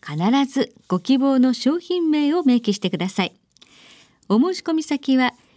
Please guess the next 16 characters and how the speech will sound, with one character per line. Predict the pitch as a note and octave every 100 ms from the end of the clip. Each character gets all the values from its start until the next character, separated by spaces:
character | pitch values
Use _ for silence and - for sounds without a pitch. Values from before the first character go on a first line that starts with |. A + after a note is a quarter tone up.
| _ -
郵 | G#3+ A#3+
便 | A#3+ A3+
番 | G3+ G3+ F3
号 | D3+ D3 - _
一 | G#3 G3+ D#4
零 | D4+ D4 C#4
五 | G3+ A3+
の | G#3 D#3+ -
八 | G3+ G3+ D4+
五 | D4 C#4 G3
六 | D3+ F3 G#3+ F#3+
五、 | F#3+ E3 - _ _ _
ラ | F3 G3
ジ | G3 A3
オ |
日 | G#3 G3+